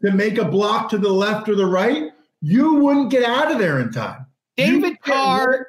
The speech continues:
Speaker 1: over by the
Speaker 2: David
Speaker 1: guard.
Speaker 2: Carr,
Speaker 1: Stepped on.
Speaker 2: Maurice Jones-Drew, and Ike Taylor have all three, independent of each other in this same conversation,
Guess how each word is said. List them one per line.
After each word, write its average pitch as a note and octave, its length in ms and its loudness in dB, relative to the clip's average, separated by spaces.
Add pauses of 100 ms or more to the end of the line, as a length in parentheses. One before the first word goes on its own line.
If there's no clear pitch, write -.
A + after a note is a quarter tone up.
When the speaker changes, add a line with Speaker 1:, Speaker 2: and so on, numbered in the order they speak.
Speaker 1:
over G#3 480 -2
by F#3 220 0
the G3 100 0
Speaker 2:
David C4 200 0
Speaker 1:
guard. - 180 -2
Speaker 2:
Carr, A#3 500 0
Speaker 1:
Stepped B3+ 280 -4
on. D#3+ 60 0
Speaker 2:
Maurice A3 320 -2
Jones-Drew, G3+ 680 -2
and F3 200 -4
Ike F#3 200 -4
Taylor F3 540 -4
have E3+ 340 -6
all C4+ 380 0
three, G#3+ 680 -4 (360)
independent B3 760 -2
of F#3 120 -4
each G3 200 -4
other G3+ 300 -2
in E3 100 -4
this E3 160 -6
same F#3 220 -4
conversation, F3 720 -6